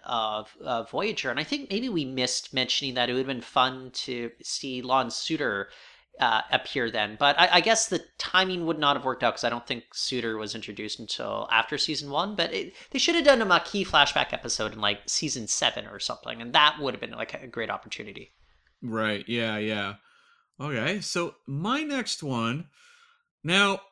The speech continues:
Speaker 2: I've got a few I've gotta look at, 'cause I wanted to put a Klingon right around here, and I've got a couple names. I think I'm gonna go with General Chang, I think.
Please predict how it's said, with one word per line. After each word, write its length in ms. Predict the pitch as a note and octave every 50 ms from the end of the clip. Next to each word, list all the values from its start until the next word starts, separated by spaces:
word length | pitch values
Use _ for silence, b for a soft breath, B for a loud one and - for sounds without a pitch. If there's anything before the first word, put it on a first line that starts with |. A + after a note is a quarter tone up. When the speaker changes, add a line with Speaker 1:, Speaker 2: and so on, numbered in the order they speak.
| _ _
Speaker 2:
I've 120 | D3+ C#3 -
got 180 | - A3 B3+
a 40 | A#3+
few 300 | - - - G3+ G3+ F#3+
I've 140 | E3 C3+ A2
gotta 180 | D#3+ E3 D#3+
look 200 | C#3 C#3 C#3 C3+ B2+
at, 120 | G2+ -
'cause 120 | - - D3
I 60 | D3
wanted 480 | C#3 C#3 C#3+ F3 G#3+ B3+ C#4+ D#4+ C4 -
to 100 | B3 F#3+
put 280 | C#3+ - - F3+ F3
a 40 | D#3+
Klingon 680 | - - - - G3+ G#3+ G#3 F3 C#3+ B2 A#2 A2+ A2+ A2+
right 160 | A#2 A2+ A2
around 300 | A2 A2 G#2+ G#2 G#2 G#2
here, 480 | - - - G#2 G2 F#2+ G#2+ D3+ - -
and 100 | - B2
I've 100 | B2 B2
got 140 | - E3+ F3
a 40 | E3+
couple 340 | E3 - F3+ E3+ - F3+ E3
names. 520 | C#3 B2 A2+ G#2+ A2 G#2 C3 C#3+ - - _ _ _ _ _ _ _ _ _ _ _ _ _ _ _ _
I 80 | - E3+
think 400 | C#3+ - - - D4+ E4+ E4 - G#4+
I'm 140 | D#4+ A#3+ G#3+
gonna 200 | A3 A3 G3 F3
go 200 | C3+ D3+ C#3+ C#3
with 240 | C#3 B2+ A2 F#2+ -
General 580 | - - B2+ B2+ B2 B2 B2 A#2+ A#2 A2+ - _
Chang, 640 | - - - - - - B2 G#2+ G2+ G2 G2 G2 F#2+ F#2+
I 100 | F#2 F#2+
think. 440 | - - F2+ D#2+ - - - -